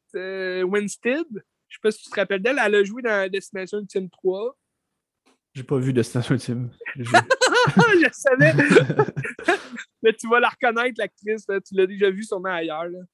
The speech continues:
Speaker 1: C'est la fille de John McClane dans Die Hard quatre.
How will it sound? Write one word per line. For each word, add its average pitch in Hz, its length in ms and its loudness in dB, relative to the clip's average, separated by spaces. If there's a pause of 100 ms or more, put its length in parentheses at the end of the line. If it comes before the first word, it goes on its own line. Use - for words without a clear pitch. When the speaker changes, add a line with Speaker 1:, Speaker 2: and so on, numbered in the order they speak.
(160)
Speaker 1:
C'est - 120 -6
la 208 120 0
fille 262 180 -2
de 214 160 0
John 214 160 -2
McClane 214 500 -4
dans 175 300 -4
Die 185 220 -2
Hard 180 200 -6
quatre. 196 320 -8